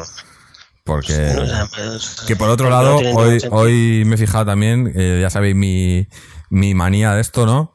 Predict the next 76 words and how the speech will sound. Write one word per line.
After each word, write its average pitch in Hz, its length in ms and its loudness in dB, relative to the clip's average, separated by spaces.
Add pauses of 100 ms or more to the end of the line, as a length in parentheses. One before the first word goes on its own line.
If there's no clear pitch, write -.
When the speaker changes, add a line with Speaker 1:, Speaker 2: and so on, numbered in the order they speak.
(140)
Speaker 1:
El 95 160 2
minuto 101 300 0
de 110 60 0
silencio 110 480 -2
en 101 100 0
Levante, 101 420 -2
que 104 160 0
no 117 160 0
tam-, 110 200 0
tampoco 101 320 0
entiendo 113 220 0
muy 110 120 2
bien 101 120 0
por 101 140 -4
qué 95 80 -2
se 98 100 -2
ha 98 60 2
hecho, 123 180 -2
por 110 180 -2
las 82 160 -2
víctimas, 95 600 0
¿no? 95 160 0
De, 87 220 0
de 82 260 0
la, 80 300 -2 (400)
que 85 100 -4
no 85 60 0
digo 95 180 0
que 92 60 -2
no 92 160 -2
tengan, 87 640 -2
pero 80 500 -2
lo 87 280 -2
de, 87 100 -2
de 85 80 -2
lo 85 100 0
que 85 80 -2
decíamos 98 300 -2
otro 85 160 -2
día, 110 80 0
que, 85 320 -2
que 92 80 -2
ahora 92 100 0
se 92 80 -2
hace 95 180 0
minuto 98 280 0
de 90 60 0
silencio 92 300 -2
por 87 120 -2
muchas 85 240 -2
cosas, 135 360 -4 (560)
Speaker 2:
Es 156 100 -2
Speaker 1:
pero 123 100 4
Speaker 2:
muy 131 80 2
Speaker 1:
por 117 100 4
lo 110 80 2
Speaker 2:
difícil 120 160 2
Speaker 1:
menos, 156 120 2
Speaker 2:
lo - 40 0
del 120 80 -2
minuto 120 240 -4
de 107 40 -4
silencio. 117 360 -6 (160)
Speaker 1:
por 107 140 2
lo 101 80 2
menos 110 240 0
el 120 60 0
minuto 117 200 0
de 113 60 0
silencio 123 500 -2
ha 98 140 0
durado 104 280 4
más 98 240 0
de 92 120 -2
treinta 87 260 -4
segundos. 98 600 -2